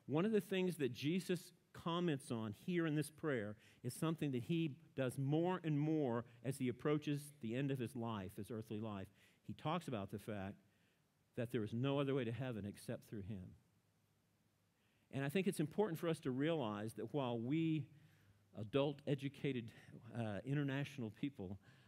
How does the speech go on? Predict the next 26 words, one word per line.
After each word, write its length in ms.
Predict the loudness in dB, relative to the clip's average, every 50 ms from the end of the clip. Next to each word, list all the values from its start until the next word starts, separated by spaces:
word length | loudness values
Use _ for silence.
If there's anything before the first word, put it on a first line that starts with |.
| _ _ -10 -4
like 280 | -2 0 0 0 -2 -2
to 80 | -4 -4
consider 420 | -2 -4 -6 -4 -4 -4 -4 -2
the 140 | -4 -4 -6
fact 320 | -4 -4 -4 -4 -4 -4
that 160 | -6 -6 -4
there 100 | -2 -4
are 40 | -4
probably 440 | -4 -4 -4 -4 -2 -2 -2 -2 0
many 280 | 0 0 2 2 2 0
ways 280 | 0 -2 -4 -4 -6 -8
to 60 | -8
heaven 320 | -6 -6 -6 -6 -4 -4 -4
and 140 | -2 -2
any 200 | -2 -2 0 0
of 120 | 0 0 -2
them 100 | -2 -2
will 140 | -2 -2 -2
work, 240 | -2 -2 -2 -2 -4 -10 -20 _ _ _ -6
just 220 | -6 -6 -6 -2 0
be 100 | 0 0
sincere 540 | 0 0 -4 -4 -2 -2 -2 -2 -2 -2
and 140 | -4 -6 -6
follow 240 | -4 -4 -2 -2 0
your 180 | -2 -2 -2 -4
path, 380 | -4 -6 -6 -4 -4 -6 -8